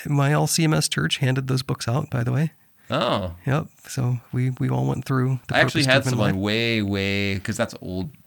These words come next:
Speaker 2: that was actually a long time ago.
Speaker 1: Uh, yeah, maybe when it first came out, but this was semi-recently, yeah, like, five years ago or something,
Speaker 2: Okay.
Speaker 1: I was given one of those.
Speaker 2: And, uh, someone said, uh, "Well, well, we can just, uh,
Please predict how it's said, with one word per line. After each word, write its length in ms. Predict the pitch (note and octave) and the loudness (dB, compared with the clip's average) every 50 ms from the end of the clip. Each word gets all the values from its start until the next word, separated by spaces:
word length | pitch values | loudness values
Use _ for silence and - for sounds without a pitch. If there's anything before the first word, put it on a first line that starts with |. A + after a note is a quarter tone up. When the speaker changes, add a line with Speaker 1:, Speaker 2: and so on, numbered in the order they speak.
| _ _ _ _ _ _ _ - | _ _ _ _ _ _ _ -8
Speaker 2:
that 100 | - - | -6 -4
was 140 | A2+ G#2 E3+ | -4 -4 -4
actually 280 | F3 E3+ - - F2 | -6 -8 -8 -6 -8
a 40 | F2 | -6
long 220 | E2+ E2+ F2 F2 F2 | -4 -6 -6 -6 -6
time 220 | - - E2+ E2+ | -8 -8 -6 -6
ago. 300 | E2 - D2 D2+ E2 F2+ - _ _ _ _ - - - - - - - | -8 -8 -8 -8 -8 -10 -12 _ _ _ _ -20 -20 -20 -20 -20 -10 -4
Speaker 1:
Uh, 60 | - C#3+ | 0 2
yeah, 120 | C#3 C#3 | 2 4
maybe 200 | C3+ D3 C#3+ D3 | 4 4 4 4
when 120 | C3+ C3 | 4 2
it 80 | A#2 - | 2 0
first 200 | - B2 A#2+ - | 0 0 0 2
came 140 | - B2 A#2 | 0 0 0
out, 220 | A#2 A2 A2 A2 - | 2 0 0 -2 -4
but 80 | - - | -6 -4
this 120 | - - | -2 -2
was 260 | B2 A#2 - - - - _ - | -2 -2 -2 -4 -6 -8 _ -2
semi-recently, 880 | - - D#3+ C#3+ A#2+ A2 A2 A2+ B2 A2+ - - A#2+ - - A#2+ A#2+ B2 | 0 0 2 2 2 2 0 0 0 0 0 0 -2 -2 -2 0 2 2
yeah, 160 | B2 B2 A#2 | 2 2 2
like, 160 | A#2 A2+ - | 0 -2 0
five 220 | - B2+ A#2 A2 | 0 -2 0 0
years 200 | A2+ A2+ A#2 A2 | 0 0 2 2
ago 120 | A#2+ A2+ A2+ | 2 0 0
or 140 | A2+ A#2 A2+ | 0 0 0
something, 300 | A#2+ A#2+ G#2 - - A#2 | 0 -2 -2 0 0 0
Speaker 2:
Okay. 60 | A2+ | 2
Speaker 1:
I 40 | A2+ | 2
was 120 | A2+ A2+ | 0 0
given 220 | - A#2+ A#2 A#2 | -2 -2 -2 0
one 100 | A#2+ A#2+ | 0 0
of 60 | A#2 A#2+ | 0 0
those. 220 | A#2 B2 B2 - - _ _ _ _ - - - - - _ | 0 0 -2 -2 -6 _ _ _ _ -20 -20 -20 -20 -14 _
Speaker 2:
And, 200 | - B2 A#2 A2+ | 0 0 2 4
uh, 260 | A#2 A2 G#2 G2 F#2+ F#2 - - _ _ _ _ _ _ _ | 4 6 6 4 2 0 -4 -12 _ _ _ _ _ _ _
someone 260 | - - C#3+ C3 B2 A2 | -6 -2 0 0 0 2
said, 280 | - B2 A#2 A2 G2 | 2 0 0 2 2
uh, 240 | G#2 G2+ G2 F#2+ G2 | 2 4 4 4 2
"Well, 200 | G2+ G#2 A2 - - _ _ _ _ _ _ _ _ | 2 0 -2 -4 -10 _ _ _ _ _ _ _ _
well, 260 | - C3 C3+ B2 - - | -2 -2 0 0 -2 -4
we 180 | - A#2+ B2 D3 | -2 -2 -2 0
can 240 | F#3+ E3+ C3+ A#2+ G#2 | 0 0 0 0 0
just, 300 | A2 A#2 A2 - - A#2 | 0 0 0 0 2 2
uh, 380 | G#2+ G2+ F#2+ F2+ F2+ F2+ F2+ | 4 4 4 4 2 0 -2